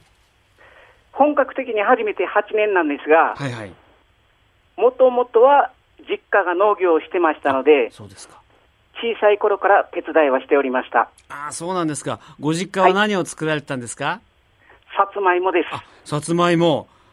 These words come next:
Speaker 2: もうじゃあ、
Speaker 1: はい。
Speaker 2: もう地域の特産品ですね。
Speaker 1: そうです。
Speaker 2: ということは、今もた-、さつまいもを作ってらっしゃる？
Speaker 1: えーとですね、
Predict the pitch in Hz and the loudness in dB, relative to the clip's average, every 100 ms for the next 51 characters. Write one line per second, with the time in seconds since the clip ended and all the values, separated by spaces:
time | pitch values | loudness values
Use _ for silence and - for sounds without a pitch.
0 | _ 180 175 185 165 160 175 165 214 196 | _ -2 2 2 0 -2 -2 -2 -4 -2
1 | 170 151 131 113 - _ - 147 - 175 | -2 -2 -4 -6 -14 _ -10 -6 -4 -2
2 | 156 160 151 127 139 233 - _ _ _ | -2 -2 -4 -4 -6 -6 -12 _ _ _
3 | _ - 220 190 - 175 160 127 - _ | _ 2 4 4 2 4 4 4 -6 _
4 | _ - 247 254 269 226 226 220 196 254 | _ -8 -6 -4 -6 -2 0 0 0 -2
5 | 226 190 175 156 185 - 226 233 233 226 | -2 -2 -6 -4 -4 -4 -2 -2 0 -2
6 | 220 202 214 156 135 135 104 - _ _ | -4 -6 -6 -4 -4 -6 -8 -14 _ _
7 | _ _ _ _ _ _ _ _ _ _ | _ _ _ _ _ _ _ _ _ _
8 | - 202 208 254 220 226 214 165 127 | -2 4 4 4 2 2 2 2 0